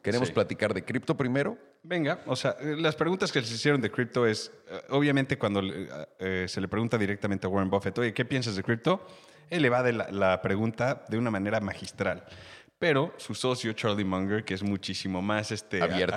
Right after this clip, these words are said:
Speaker 2: abierto en este tema y, y realmente es un opositor de las criptos muy duro, literalmente salió a decir, "Hey, ¿saben qué? Esto, eh, o sea,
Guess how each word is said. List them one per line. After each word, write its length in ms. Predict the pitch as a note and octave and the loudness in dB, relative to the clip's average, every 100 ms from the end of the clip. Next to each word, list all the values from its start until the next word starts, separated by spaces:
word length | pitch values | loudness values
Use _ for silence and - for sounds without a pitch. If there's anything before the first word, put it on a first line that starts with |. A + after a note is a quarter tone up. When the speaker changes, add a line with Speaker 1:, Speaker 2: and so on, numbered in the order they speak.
| F#2 | 2
Speaker 2:
abierto 400 | A2 A#2+ G#2+ G#2+ | 4 2 2 -2
en 100 | G#2 | -2
este 180 | G#2+ G#2+ | -4 -4
tema 400 | - G#2 A#2 C#3 | -2 0 0 -2
y, 160 | G2+ G2 | -6 -8
y 80 | G2 | -8
realmente 460 | F#2+ G#2+ G#2+ G#2 G2+ | -4 -2 -2 -4 -6
es 120 | - | -6
un 240 | A2 A2 - | -4 -4 -6
opositor 560 | F2 - F#2 - A2 G2 | -10 -8 -10 -6 -4 -2
de 80 | G2 | -4
las 120 | F2 | -6
criptos 400 | G2 F#2+ F#2+ - - - - - - | -10 -6 -8 -8 -16 -20 -20 -18 -2
muy 200 | C3+ C3 | 2 2
duro, 560 | A2 A#2+ C3+ - - _ _ _ | 4 0 -2 -10 -20 _ _ _
literalmente 600 | A#2 A#2+ C3+ C#3 C#3+ C#3 | -6 -2 0 2 0 0
salió 280 | C3+ G2+ A2 | -4 -2 0
a 20 | A#2 | 0
decir, 520 | G2 A2 A#2 - _ - | 0 -2 -4 -8 _ -4
"Hey, 220 | G#2+ - - - - | -4 -4 -12 -20 -8
¿saben 240 | - A#2 | -4 -2
qué? 440 | - B2 - - - _ _ _ _ _ _ _ - | 2 2 0 -10 -20 _ _ _ _ _ _ _ -6
Esto, 600 | G#2+ - B2 A#2+ - - | -6 0 2 2 -2 -6
eh, 120 | G2 G2 - _ | -8 -8 -14 _
o 100 | G2+ | -12
sea, 200 | - F2 | -8 -8